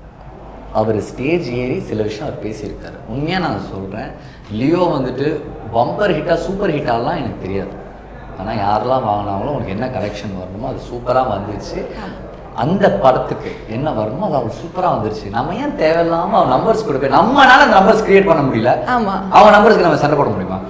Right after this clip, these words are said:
Speaker 2: Yes.
Speaker 1: நம்ம நம்பர்ஸ் தான் நம்ம கிரியேட் பண்ணணும். So அது ஸ்பீச் மாதிரிலாம் எனக்கு தெரியல. அவர் ரொம்ப தெளிவா அந்த சூப்பர் ஸ்டார் பட்டம். அவர் சொல்ற ஒரே சூப்பர் ஸ்டார்.
Speaker 2: ஆமா.
Speaker 1: ஒரே பொறிச்சு, அஹ், திலகம்.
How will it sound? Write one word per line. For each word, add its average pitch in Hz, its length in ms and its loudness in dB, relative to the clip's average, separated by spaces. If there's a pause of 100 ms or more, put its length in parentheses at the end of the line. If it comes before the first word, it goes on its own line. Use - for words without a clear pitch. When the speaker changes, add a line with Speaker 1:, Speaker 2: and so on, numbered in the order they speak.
(240)
Speaker 2:
Yes. 95 200 -4
Speaker 1:
நம்ம 131 200 -2
நம்பர்ஸ் 170 280 2
தான் 175 160 2
நம்ம 131 120 -2
கிரியேட் 127 240 -2
பண்ணணும். 95 300 -4
So - 280 -8 (380)
அது 214 180 -2 (100)
ஸ்பீச் 254 260 -4
மாதிரிலாம் 156 180 2
எனக்கு 110 320 -4
தெரியல. 95 200 -8
அவர் 101 220 -6
ரொம்ப 98 280 -4
தெளிவா 113 500 -2 (200)
அந்த 101 120 -10
சூப்பர் - 260 -8
ஸ்டார் 104 260 -4
பட்டம். - 280 -6 (400)
அவர் 151 220 -4
சொல்ற 156 180 0
ஒரே 139 200 -2
சூப்பர் 139 280 -8
ஸ்டார். - 200 -14 (320)
Speaker 2:
ஆமா. 339 220 -4 (500)
Speaker 1:
ஒரே 165 480 0
பொறிச்சு, 117 600 -6 (760)
அஹ், 92 220 -6
திலகம். 92 280 -6